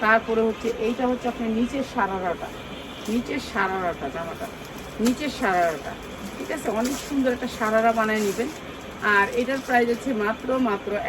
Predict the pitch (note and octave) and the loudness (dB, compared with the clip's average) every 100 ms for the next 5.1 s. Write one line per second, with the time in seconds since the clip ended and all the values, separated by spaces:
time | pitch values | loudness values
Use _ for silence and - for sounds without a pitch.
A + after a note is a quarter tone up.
0 | A#3+ A#3+ C4 F3+ E3 D3+ C#3 - - - | 6 6 2 -2 -4 -6 -8 -10 -12 -12
1 | - - - - - G3+ A#3 B3 C#4+ - | -12 -12 -12 -12 -6 0 0 0 -4 4
2 | A#3+ B3 - F#3 - E3 - - G3 G#3 | 4 4 2 -2 -4 -6 -8 -10 -4 0
3 | A3 A3+ F#3 F3+ F#3+ F#3 G#3 A3 B3 A3 | 2 4 4 2 2 0 0 -4 -2 -2
4 | - - - - - - A3+ A#3+ B3+ B3+ | -2 -6 -12 -12 -12 -6 -2 2 4 4
5 | C4+ | 4